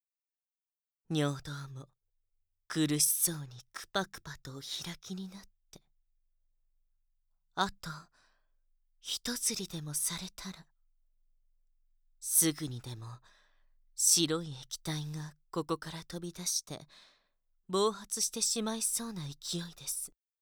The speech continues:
そんなにオナホ挿入が気持ちよかったのですか？私としたことが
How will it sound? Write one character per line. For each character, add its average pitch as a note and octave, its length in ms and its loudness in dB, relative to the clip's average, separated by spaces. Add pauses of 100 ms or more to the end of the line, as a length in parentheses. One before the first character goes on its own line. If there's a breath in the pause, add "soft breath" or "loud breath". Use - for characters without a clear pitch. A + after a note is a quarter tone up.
(1800)
そ G#3 300 2
ん G3+ 60 -6
な A3 120 -8
に A3 300 -10 (960 loud breath)
オ F3 120 4
ナ F3+ 140 4
ホ F#3 200 -10
挿 F#3+ 360 2
入 D3+ 180 -4 (160)
が C3+ 160 -10 (640)
気 G#3 140 0
持 G3 140 2
ち - 220 4
よ A#3+ 60 -2
か A3 120 -10
っ G#3 40 -6
た - 200 -8
の C#3+ 80 -10
で - 100 -14
す - 160 -2
か？ - 240 -14 (3000 loud breath)
私 D3 600 0
と D#3+ 100 -8
し - 140 -2
た D#3 120 -8
こ - 140 -14
と - 140 -10
が D#3+ 60 -8